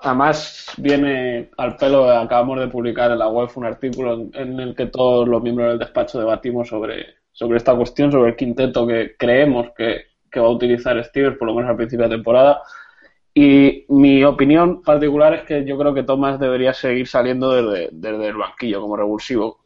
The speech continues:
como la temporada pasada. Yo creo que, pues, la segunda unidad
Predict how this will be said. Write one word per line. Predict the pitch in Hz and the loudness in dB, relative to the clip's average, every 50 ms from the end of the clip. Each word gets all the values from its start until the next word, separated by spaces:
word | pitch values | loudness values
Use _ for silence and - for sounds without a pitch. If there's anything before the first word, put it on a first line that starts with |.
| _ _ _ _ _ _ | _ _ _ _ _ _
como | - 113 107 107 | -8 -4 -4 -4
la | 107 | -4
temporada | 120 113 110 113 113 113 110 110 | -4 -4 -2 0 2 2 2 2
pasada. | - 110 - - 101 92 85 - - | 0 -2 -2 -2 -2 0 -2 -2 -4
Yo | 120 117 117 117 | -2 -2 -2 -2
creo | 131 131 131 127 123 117 | 0 2 2 2 2 2
que, | - 131 120 120 117 113 - - _ _ _ _ _ _ _ _ _ _ _ _ _ _ _ _ _ _ _ _ _ _ _ _ _ _ | 0 0 0 2 2 0 -2 -4 _ _ _ _ _ _ _ _ _ _ _ _ _ _ _ _ _ _ _ _ _ _ _ _ _ _
pues, | - 147 135 135 135 123 - - - - - | -4 0 2 2 2 0 -2 -8 -14 -16 -8
la | 139 131 127 | -4 -4 -2
segunda | - - 131 135 143 147 147 | -2 0 0 0 0 0 0
unidad | 139 139 139 139 139 139 139 135 135 - | 0 2 2 4 4 6 6 6 4 4